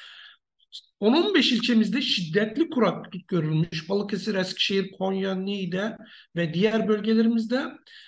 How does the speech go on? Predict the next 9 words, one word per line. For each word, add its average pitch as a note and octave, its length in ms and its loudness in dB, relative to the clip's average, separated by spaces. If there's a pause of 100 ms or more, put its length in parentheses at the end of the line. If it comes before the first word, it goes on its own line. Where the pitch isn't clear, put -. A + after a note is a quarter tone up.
(180)
ve G#3 160 -6
bazı D#4 360 2
bölgelerimizde A3+ 720 2
de - 340 -4 (180)
Edirne, A#3 360 0
Tekirdağ, A3 680 -4 (520)
şey, F#3+ 220 0
Kırklareli E3 460 0
gibi E3 380 -4